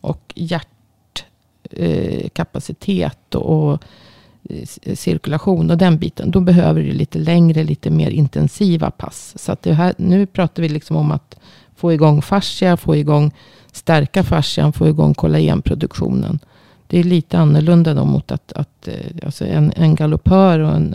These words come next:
en travare, en hopphäst, de som kräver mycket. Det är klart de måste träna kondition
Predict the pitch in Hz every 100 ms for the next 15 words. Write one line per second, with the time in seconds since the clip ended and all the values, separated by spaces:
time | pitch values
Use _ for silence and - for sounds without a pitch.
0 | - 160 151 - 165 147 156 180 156 151
1 | 165 - 180 165 - - 165 165 160 156
2 | - - - - _ - 180 170 160 156
3 | 147 - 175 - 160 151 156 151 - 160
4 | - 82 - 147 156 143 - 170 156 151
5 | - 214 151 147 165